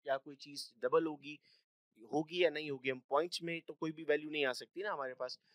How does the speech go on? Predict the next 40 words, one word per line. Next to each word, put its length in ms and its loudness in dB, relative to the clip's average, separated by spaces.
तो 60 -12
अगर 320 2
हम 100 -4
कहते 300 -2
हैं 80 -2
हमारे 240 0
पास 280 -6
वैल्यू 260 -2
आती 300 0
है 140 0
थ्री 180 -4
पॉइंट 360 -2
नाइन 200 -2
नाइन, 380 0
इसका 240 4
मतलब 340 -6
है 60 -2
वो 240 -8
उसका 340 2
एटॉमिक 420 -2
मास 360 -2
है, 80 2
वो 120 -6
कंपैरिजन 560 2
से 140 -8
निकला 260 0
है 120 2
कार्बन 440 -4
ट्वेल्व 220 4
से। 260 -8
एक्सप्लेनेशन 560 0
में 120 -2
हम 100 -6
पढ़ते 320 2
हैं, 160 2
atomic 320 2
mass 280 2
is 120 -4
the 120 8
ratio, 400 2